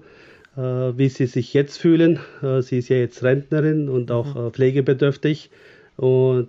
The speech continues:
Speaker 1: da sieht man auch, dass diese, äh, erste Generation in der Regel, äh, sehr mitgenommen ist,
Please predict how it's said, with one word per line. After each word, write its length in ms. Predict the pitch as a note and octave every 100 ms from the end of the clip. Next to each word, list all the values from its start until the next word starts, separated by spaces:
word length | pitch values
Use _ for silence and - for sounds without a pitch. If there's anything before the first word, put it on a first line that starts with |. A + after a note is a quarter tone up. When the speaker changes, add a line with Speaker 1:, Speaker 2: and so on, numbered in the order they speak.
| A#2+
Speaker 1:
da 80 |
sieht 200 | A#2 C#3
man 120 | D3+ C3
auch, 180 | B2 - - - - _
dass 240 | B2 B2 A#2+
diese, 460 | C3 B2 C3 A#2 - -
äh, 480 | B2+ B2+ B2 A#2+ -
erste 320 | C#3 C#3 C#3
Generation 600 | C3 B2 A#2 - C#3+ D3+ - - - -
in 160 | C#3+
der 160 | D3+ B2
Regel, 440 | C3 C3+ C#3+ C#3 -
äh, 500 | C3 C3 C3 B2+ A#2 - - -
sehr 220 | C3+ C3
mitgenommen 640 | C3+ E3 - B2 A2+ A2+
ist, 300 | D3 E3 -